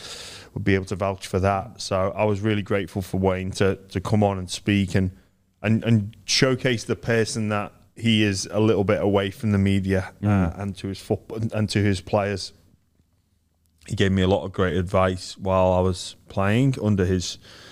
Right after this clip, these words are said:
Speaker 1: under him for, for England and Great Britain. He continues to do that now.
Speaker 2: Mm.
Speaker 1: Um, and yeah, he, he's someone who I think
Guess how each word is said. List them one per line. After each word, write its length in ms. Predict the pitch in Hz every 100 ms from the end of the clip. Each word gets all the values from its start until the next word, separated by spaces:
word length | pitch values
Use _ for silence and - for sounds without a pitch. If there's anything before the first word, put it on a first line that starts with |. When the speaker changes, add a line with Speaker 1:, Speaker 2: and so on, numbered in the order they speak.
| - - - - -
Speaker 1:
under 240 | 104 98
him 240 | 95 98 98
for, 360 | - 98 95 -
for 160 | -
England 320 | 98 101 98
and 100 | 95
Great 240 | 90 92 90
Britain. 360 | 107 123 127 120
He 100 | -
continues 580 | 101 98 - 101 101 101
to 120 | - 92
do 160 | 98
that 220 | 98 73 90
now. 320 | 98 123 139 -
Speaker 2:
Mm. 180 | 107 98
Speaker 1:
Um, 500 | 90 87 90 90 90 _ _
and 180 | 90 90
yeah, 280 | 95 95 82
he, 360 | 87 101 95 90 -
he's 240 | 98 95
someone 560 | - 98 95 92 90 95
who 160 | 98
I 60 | 87
think 280 | - 92